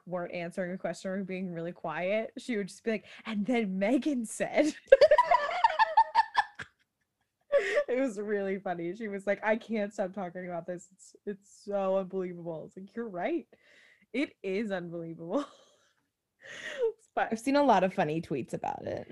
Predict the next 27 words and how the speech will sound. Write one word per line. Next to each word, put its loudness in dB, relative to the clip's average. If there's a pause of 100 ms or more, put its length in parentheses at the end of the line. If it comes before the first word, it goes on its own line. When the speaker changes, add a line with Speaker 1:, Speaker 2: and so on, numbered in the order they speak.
(260)
Speaker 1:
Oh 4
my 0
gosh. 2
The, 2
my 0
favorite -2
tweet -4
trend -2
right 0
now 0
is -4
what 0
they're -2
gonna -2
turn -4
Buckingham -4
Palace -4
into. -2 (460)
Um, 0
Speaker 2:
<laughs> 8
Speaker 1:
my 8
favorite 4
suggestion -2
was -6
a -10
lesbian -4
bar. -12